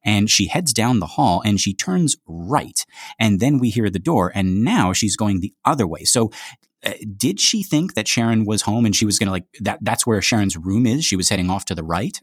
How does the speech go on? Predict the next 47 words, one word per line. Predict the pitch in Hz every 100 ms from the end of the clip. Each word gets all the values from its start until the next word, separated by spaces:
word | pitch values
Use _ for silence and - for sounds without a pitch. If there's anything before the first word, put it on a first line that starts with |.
| -
Like, | 120
I'm | 147 202
actually | 202 135
just | 104 -
trying | 104
to | 90
get | 90
a |
sense | - 95 98
of, | 87
of | 92
why | 85 98 110 113
she | - 101
left | 92 90
Regan | 85 90 90
in | 98 90
such | - 90
a |
hurry. | - 90 92 147 - - -
Like, | - - - -
the |
room | 196 294
is | 170
freezing. | - 92 78
She | - -
tucked | 226 226
her | 120
in, | 247 95 98 - - _ 139 110 _ _
but | 139 147 143
she | -
left | 147 180
the | 143
door | 123 247
open. | 98 95 82 85
And, | 123 127
and, | 123 117 113
like, | 117 104
wouldn't | 131 131
you |
wanna, | 127 123 107 -
I, | 104 101 -
I | 95
don't | 95
know, | 82 -
take | 110 104
her | 92
out | 120